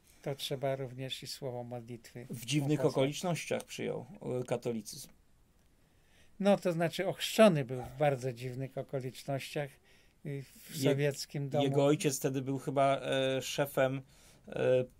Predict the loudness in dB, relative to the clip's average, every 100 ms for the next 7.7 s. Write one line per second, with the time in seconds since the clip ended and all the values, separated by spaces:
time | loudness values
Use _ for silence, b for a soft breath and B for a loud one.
0 | -16 -10 -10 4 6 6 2 -2 6 10
1 | 10 8 6 6 2 2 4 6 8 8
2 | 6 6 6 4 2 4 4 4 4 2
3 | 2 2 2 2 4 4 2 -2 -8 -8
4 | -12 B -4 2 4 4 4 4 4 6
5 | 4 2 2 0 -2 -4 -4 -4 0 0
6 | 0 -2 2 2 0 6 10 10 8 2
7 | 2 -2 0 0 4 2 2